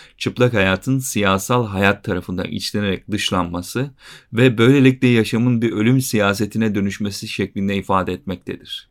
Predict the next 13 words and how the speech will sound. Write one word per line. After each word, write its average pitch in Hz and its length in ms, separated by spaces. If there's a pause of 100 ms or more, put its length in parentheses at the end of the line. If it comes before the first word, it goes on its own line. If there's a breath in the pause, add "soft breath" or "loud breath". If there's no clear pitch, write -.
(140)
Bireyler 110 540
muğlak 110 540
sınırlar 101 400
içerisinde 98 580
her 107 300
daim 95 300
öldürülebilen 98 840
ancak 101 440
kurban 101 400
edilmeyen 95 560
vatandaşlar 95 680
olarak - 400
zoe, 107 580